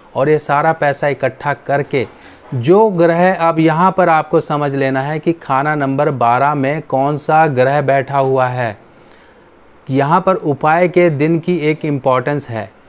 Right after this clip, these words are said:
इम्पोर्टेंस यहीं पर लोग गलती करते हैं, वो गलती ये करते हैं कि सीधा इकट्ठा किया और जाके जल प्रवाह कराए। ऐसा नहीं करना है। सबसे पहले हमें तिथि देखनी है,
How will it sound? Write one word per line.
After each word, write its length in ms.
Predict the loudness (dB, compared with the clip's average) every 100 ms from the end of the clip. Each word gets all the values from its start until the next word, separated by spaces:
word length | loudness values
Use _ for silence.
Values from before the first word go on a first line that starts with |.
| _ _
इम्पोर्टेंस 640 | -8 -2 0 2 0 -2 -4
यहीं 220 | -2 -2
पर 160 | -2 -2
लोग 220 | 0 0
गलती 300 | 0 -2 -4
करते 280 | -2 -4 -4
हैं, 100 | -4
वो 160 | -2
गलती 340 | 0 -2 -2 -2
ये 80 | -2
करते 300 | -4 -4 -6
हैं 100 | -6
कि 120 | -6
सीधा 360 | -4 -2 -2
इकट्ठा 680 | -4 -12 -20 _ -6 -2 -2
किया 280 | 0 0 0
और 80 | 0
जाके 260 | 0 0
जल 180 | -2 -2
प्रवाह 300 | -2 -2 -2
कराए। 340 | -4 -6 -8 -14 -20 _ -20 -6
ऐसा 260 | -4 -2 -2
नहीं 200 | -2 -2
करना 240 | -4 -4
है। 60 | -4
सबसे 280 | -6 -4 -2
पहले 200 | -2 -2
हमें 220 | -4 -2
तिथि 300 | -2 2 2
देखनी 360 | 0 -4 -10
है, 120 | -10